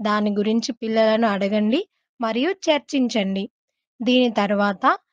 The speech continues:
చిత్రపటనం. ఈ కృత్యాన్ని పిల్లలతో చేయించండి. చిత్రాన్ని చూపించి పిల్లలను అడగండి, "ఈ చిత్రంలో ఏమేమి కనిపిస్తున్నాయి? ఎవరెవరు ఏమి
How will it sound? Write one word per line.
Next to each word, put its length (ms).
చిత్రపటనం. 760
ఈ 120
కృత్యాన్ని 800
పిల్లలతో 500
చేయించండి. 920
చిత్రాన్ని 440
చూపించి 600
పిల్లలను 580
అడగండి, 600
"ఈ 140
చిత్రంలో 560
ఏమేమి 440
కనిపిస్తున్నాయి? 1080
ఎవరెవరు 480
ఏమి 320